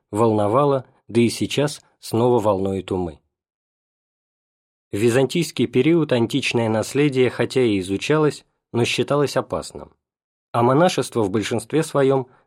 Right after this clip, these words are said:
было в разной степени враждебно классической культуре, считая её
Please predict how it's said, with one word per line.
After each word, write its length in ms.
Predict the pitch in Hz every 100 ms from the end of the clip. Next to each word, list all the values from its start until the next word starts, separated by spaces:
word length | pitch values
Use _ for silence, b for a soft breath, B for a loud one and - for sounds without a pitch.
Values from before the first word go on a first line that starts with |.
| _
было 300 | 104 170 143
в 60 |
разной 320 | 123 135 113 104
степени 420 | - 127 110 104
враждебно 560 | 92 104 92 147 143
классической 680 | 131 113 92 117 107 107 -
культуре, 560 | 98 113 101 95 78 69 _ _ _
считая 420 | - 123 110 139
её 320 | 151 131 120